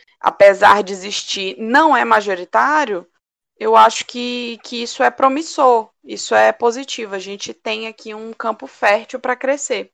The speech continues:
E quanto ao cenário no Maranhão, especificamente, por exemplo, de que não elegeu nenhuma deputada federal,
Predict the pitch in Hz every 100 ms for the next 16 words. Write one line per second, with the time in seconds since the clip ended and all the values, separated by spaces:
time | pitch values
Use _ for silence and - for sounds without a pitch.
0 | _ 214 214 214 208 - 247 311 370 381
1 | 339 247 208 220 220 233 214 196 190 196
2 | 190 190 185 180 180 180 - 185 - -
3 | 180 175 - 180 180 170 165 170 - 185
4 | 185 220 254 226 202 190 190 226 262 269
5 | - 220 220 220 196 196 170 151 147